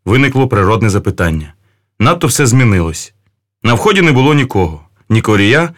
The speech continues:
ані будь-кого іншого. Нікого. Коридори стали лункими аж занадто. Від їхнього відлуння хотілося розмовляти лише пошепки. І взагалі, накритись із головою ковдрою і сидіти у себе в кабінетику, попивати чай з аспірином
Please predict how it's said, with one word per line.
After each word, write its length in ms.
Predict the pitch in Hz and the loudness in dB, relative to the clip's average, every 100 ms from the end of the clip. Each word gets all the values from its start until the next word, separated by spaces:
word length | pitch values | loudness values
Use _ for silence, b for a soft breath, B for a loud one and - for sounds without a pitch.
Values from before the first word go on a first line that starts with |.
| b | b
ані 200 | - 113 | -2 2
будь-кого 420 | 123 175 139 127 | 2 2 2 2
іншого. 500 | 110 85 80 - - - _ _ | 2 0 -4 -8 -14 -20 _ _
Нікого. 600 | 104 165 156 92 76 73 - _ _ _ | 0 0 0 -4 -4 -8 -20 _ _ _
Коридори 440 | - 117 127 208 196 | -2 2 2 2 0
стали 280 | - 160 | 0 0
лункими 560 | 151 131 120 180 180 165 | 2 2 0 0 2 0
аж 140 | 123 117 | 0 0
занадто. 680 | 98 113 95 85 - 107 - _ _ _ _ - | 2 2 0 -2 -8 -18 -18 _ _ _ _ -4
Від 160 | 113 110 | -2 2
їхнього 400 | 135 120 110 101 | 0 0 0 0
відлуння 540 | 110 117 165 156 143 B B | 0 2 2 2 -2 B B
хотілося 460 | 139 226 214 - | -2 2 2 2
розмовляти 460 | 156 117 117 143 135 | 2 2 2 2 0
лише 240 | 117 - | 0 0
пошепки. 600 | 120 101 87 87 - - - _ _ _ | -2 -2 -2 -4 -10 -20 -20 _ _ _
І 100 | 107 | -2
взагалі, 540 | 98 120 120 101 85 b b | 0 2 2 0 -2 b b
накритись 480 | 107 117 143 135 131 | -4 0 0 0 0
із 100 | 117 | 0
головою 400 | 117 117 107 95 | 2 2 0 0
ковдрою 460 | 175 185 165 156 B B - | 0 0 2 0 B B -4
і 80 | |
сидіти 380 | - 190 180 160 | -2 0 0 0
у 40 | 131 | 0
себе 240 | 139 113 | 2 0
в 80 | 101 | 0
кабінетику, 680 | 107 98 113 175 151 139 127 B | -2 0 0 0 -2 -2 -4 B
попивати 460 | 143 139 160 214 117 | -2 2 2 0 -2
чай 260 | - 151 | 0 2
з 60 | 120 | 2
аспірином 640 | 113 - 110 135 131 120 | 0 0 0 2 2 0